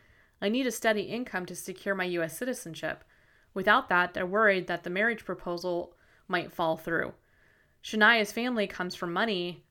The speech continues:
and they have high expectations for her match. I need to demonstrate the right way of living before they'll agree to a wedding date. My aunt and uncle are threatening to make a trip all the way from New York City to put me back on the straight path." He pretended to shoot himself in the head.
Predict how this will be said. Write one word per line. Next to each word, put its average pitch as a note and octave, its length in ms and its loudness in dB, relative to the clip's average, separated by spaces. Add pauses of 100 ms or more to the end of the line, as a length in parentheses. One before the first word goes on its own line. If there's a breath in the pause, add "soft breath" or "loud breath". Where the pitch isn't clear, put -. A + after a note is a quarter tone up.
and F#3 100 -6
they G#3 60 2
have A3+ 100 -2
high F3+ 160 4
expectations E3+ 640 -4
for D#3+ 160 -8
her E3 100 -6
match. E3+ 520 0 (560 soft breath)
I G3+ 60 -2
need A3+ 200 0
to A3+ 80 -2
demonstrate F#3+ 560 2
the F3 100 -2
right F#3 260 0
way A3 140 0
of F#3+ 140 0
living G3+ 340 0
before E3+ 320 -2
they'll F3 160 0
agree F3+ 280 -2
to - 140 -8
a E3 60 -2
wedding E3+ 320 -2
date. D#3 340 -6 (560 soft breath)
My G3+ 100 2
aunt A3 340 0
and G3 80 0
uncle F#3 520 2
are F#3 120 -2
threatening F#3+ 480 0
to - 120 -8
make F3 160 -2
a F3 40 -2
trip - 380 0
all A3+ 180 4
the C4 80 2
way B3 100 2
from A3 180 -4
New G#3 60 0
York F#3+ 200 0
City F#3+ 260 -2
to - 80 -4
put - 280 -6
me F3+ 120 -2
back F3 280 4
on D#3+ 120 -4
the E3 40 -8
straight E3 300 -4
path." D#3+ 320 -4 (240)
He F3 140 -12
pretended D#3+ 460 -8
to D#3+ 60 -10
shoot D#3 280 -6
himself D3+ 360 -8
in D3+ 60 -10
the D3 100 -8
head. D3+ 280 -6